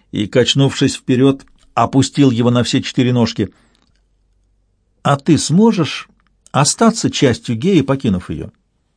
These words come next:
Мне не обязательно всё время быть ею. Я могу отделиться, например, если мне грозит серьёзная опасность,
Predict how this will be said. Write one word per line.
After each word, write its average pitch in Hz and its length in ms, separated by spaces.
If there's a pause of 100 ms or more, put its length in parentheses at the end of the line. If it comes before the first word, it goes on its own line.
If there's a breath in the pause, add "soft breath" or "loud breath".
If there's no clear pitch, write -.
(960)
Мне 104 300
не 107 160
обязательно 131 600
всё - 220
время 113 300
быть 110 220
ею. 101 340 (1600 soft breath)
Я 117 200
могу 165 200
отделиться, 127 680
например, 104 840
если 143 300
мне 107 140
грозит 104 320
серьёзная 113 480
опасность, 117 540